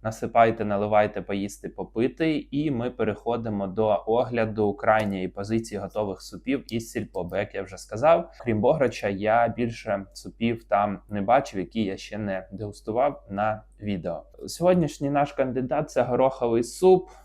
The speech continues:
овочева вечірка в тарілці, триста п'ятдесят грамів. Ось так ось виглядає упаковка цього горохового супу. Зараз я скажу його ціну. Сорок гривень, чотирнадцять копійок. Ціна більш ніж демократична. Давайте знімемо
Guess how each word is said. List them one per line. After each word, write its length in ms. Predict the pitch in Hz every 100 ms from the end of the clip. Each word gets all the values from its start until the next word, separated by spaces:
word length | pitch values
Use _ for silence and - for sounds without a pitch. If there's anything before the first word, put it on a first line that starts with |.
| - - -
овочева 600 | 113 110 - 147 143 117
вечірка 520 | 107 - 127 123 110
в 100 | -
тарілці, 500 | 120 117 101 87 -
триста 360 | - 113 113
п'ятдесят 520 | 101 101 95 98 107 101
грамів. 560 | 127 170 175 165 131 - _ _ _ _ _ _
Ось 200 | 156 -
так 240 | 165 143
ось 160 | 131 120
виглядає 540 | 131 123 131 135 131
упаковка 600 | 117 113 123 143 120 -
цього 260 | 123 139 120
горохового 680 | 117 117 120 - 107 107 113
супу. 540 | - 196 196 170 165 - _ _ _ _ _ _ -
Зараз 380 | 107 123 107 104
я 480 | 104 107 104 104 101
скажу 360 | - 117 113
його 200 | 98 104
ціну. 520 | 104 - 180 175 156 - -
Сорок 380 | - 196 175 160
гривень, 380 | 147 196 196 160
чотирнадцять 640 | 139 127 135 135 135 113
копійок. 580 | - 101 - 87 87 -
Ціна 360 | - 120 127 143
більш 360 | 117 127 120 127
ніж 180 | 117
демократична. 800 | 110 107 107 110 107 127 123 -
Давайте 460 | 110 135 131 110 110
знімемо 800 | 107 120 113 104 104 101 98